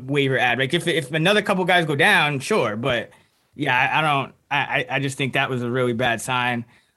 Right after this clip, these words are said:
Um, let's go to Houston. Mark Ingram <laughs> knew it might be disgusting, but he had twenty-six carries. Uh, Ingram, thirty-six snaps.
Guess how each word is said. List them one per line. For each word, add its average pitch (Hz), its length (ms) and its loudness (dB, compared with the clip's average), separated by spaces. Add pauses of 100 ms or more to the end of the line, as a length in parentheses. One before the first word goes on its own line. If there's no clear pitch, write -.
(120)
Um, 117 540 -2 (180)
let's 165 160 0
go 196 140 2
to 175 140 2
Houston. 165 680 0 (380)
Mark 196 240 4
Ingram 247 580 4 (400)
<laughs> - 400 -12
knew 208 240 6
it 262 100 4
might 233 220 4
be 220 120 4
disgusting, 185 680 2
but 156 160 4
he 165 60 4
had 160 160 2
twenty-six 185 440 0
carries. 165 560 2 (340)
Uh, 143 240 0
Ingram, 185 360 4
thirty-six 180 480 2
snaps. 160 640 -2